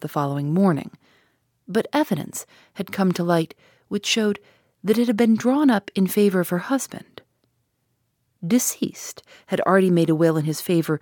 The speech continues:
before her marriage, but," and Mister Phillips wagged an expressive forefinger, "the prisoner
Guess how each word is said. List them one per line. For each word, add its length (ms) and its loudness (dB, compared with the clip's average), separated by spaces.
before 320 -2
her 140 -4
marriage, 640 -2
but," 300 0
and 160 0
Mister 280 -4
Phillips 600 -6
wagged 420 0
an 60 -2
expressive 600 -6
forefinger, 720 -4
"the 120 -4
prisoner 640 -6